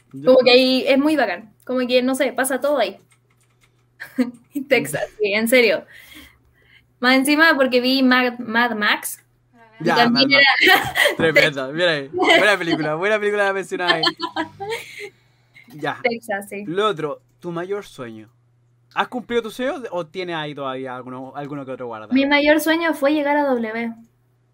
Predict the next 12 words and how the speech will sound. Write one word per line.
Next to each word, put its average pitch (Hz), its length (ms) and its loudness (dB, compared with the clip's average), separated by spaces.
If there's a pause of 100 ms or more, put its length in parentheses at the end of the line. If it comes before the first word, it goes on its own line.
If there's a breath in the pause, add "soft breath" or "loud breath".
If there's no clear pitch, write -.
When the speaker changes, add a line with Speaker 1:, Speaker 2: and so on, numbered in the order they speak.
(380)
Speaker 1:
¿Ya? 123 280 -18 (280)
Speaker 2:
Y 240 220 2
Speaker 1:
¿Pero 240 140 4
Speaker 2:
después 262 220 2
Speaker 1:
tienes - 20 -12
otro? 262 240 4 (100)
Speaker 2:
que - 140 -10 (220)
Speaker 1:
¿Hay 175 220 -6
otro 311 220 0
ahí 359 60 2
Speaker 2:
tengo, 370 200 6
Speaker 1:
también? - 220 -10